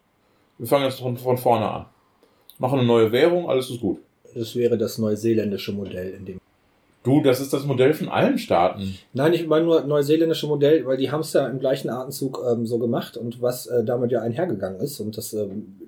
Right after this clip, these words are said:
Speaker 2: den Automatismus dahinter, den muss ich mir nochmal betrachten, auf einmal ja eine viel höhere Frauenquote in der Führungsebene der Banken in Neuseeland, äh, damit gekommen ist.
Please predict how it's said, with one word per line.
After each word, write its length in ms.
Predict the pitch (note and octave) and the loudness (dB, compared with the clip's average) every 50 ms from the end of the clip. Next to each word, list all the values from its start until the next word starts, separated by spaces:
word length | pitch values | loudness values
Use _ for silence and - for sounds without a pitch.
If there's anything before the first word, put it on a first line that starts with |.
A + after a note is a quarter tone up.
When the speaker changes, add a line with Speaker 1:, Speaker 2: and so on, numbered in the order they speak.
| _ _ | _ _
Speaker 2:
den 320 | - - G#2+ A2 A#2+ A2+ | -20 -14 -6 -4 -4 -2
Automatismus 680 | A2 A#2 B2+ C3 C#3+ B2+ A2+ - - C#3 - C#3+ B2+ - | -2 -2 -4 -2 -2 -2 -2 -2 -4 -4 -4 -4 -2 -2
dahinter, 320 | - A2+ B2+ C3+ C#3 B2 | -2 -2 -2 0 0 0
den 140 | A2+ A2+ A#2 | 0 2 0
muss 140 | B2 B2+ - | 0 -4 -4
ich 80 | - | -4
mir 80 | C3 A#2+ | -2 0
nochmal 220 | A#2 A2+ A2+ G#2+ | 0 2 0 0
betrachten, 580 | G#2+ A2 - - D#3+ D#3 - - - - - - - - - - _ _ | 0 -2 -4 -4 -6 -6 -6 -8 -8 -8 -8 -10 -18 -20 -20 -20 _ _
auf 180 | - G#2+ - - | -8 -8 -6 -4
einmal 280 | A2 C3 C#3 C3+ B2+ | -4 -2 0 0 0
ja 80 | B2 A#2+ | 0 0
eine 100 | A#2+ A#2 | 0 -2
viel 240 | - - D3+ C3+ B2+ | -2 0 -2 0 0
höhere 240 | C#3 C3 B2 A#2+ A#2+ | 0 0 0 -2 -2
Frauenquote 640 | - - C#3 C#3 C3+ B2 - - B2+ A#2+ A#2+ - | 0 -2 -2 0 -2 -4 -4 -2 -2 -2 0 0
in 40 | A#2 | 0
der 100 | A2+ A2 | 0 -2
Führungsebene 640 | - - C3+ B2+ A#2 A2+ - A#2+ A#2+ A2+ A2+ A2+ G#2+ | -2 -4 -4 -4 -4 -4 -4 -4 -4 -2 0 0 0
der 120 | G#2 A2 | 0 0
Banken 400 | G#2 B2 A#2+ B2 B2 A2 G#2+ G#2+ - - | 0 0 -2 -2 -4 -8 -10 -10 -12 -12
in 120 | A#2+ A2 | -8 -6
Neuseeland, 600 | A2+ G#2+ G#2 F#2+ G2+ G2+ G2+ F#2+ F#2+ F#2+ - - | -4 -4 -4 -4 -4 -6 -6 -6 -8 -10 -12 -14
äh, 160 | - G2+ G2+ F#2+ | -12 -10 -10 -8
damit 460 | G#2 G2+ G2+ G2+ F#2+ - - - _ _ _ _ _ _ _ _ _ _ _ _ _ | -8 -8 -6 -6 -8 -10 -12 -20 _ _ _ _ _ _ _ _ _ _ _ _ _
gekommen 360 | - G2+ - - G2+ G2 F#2 | -14 -10 -6 -6 -6 -6 -6
ist. 280 | A2 - - - - | -10 -12 -12 -12 -14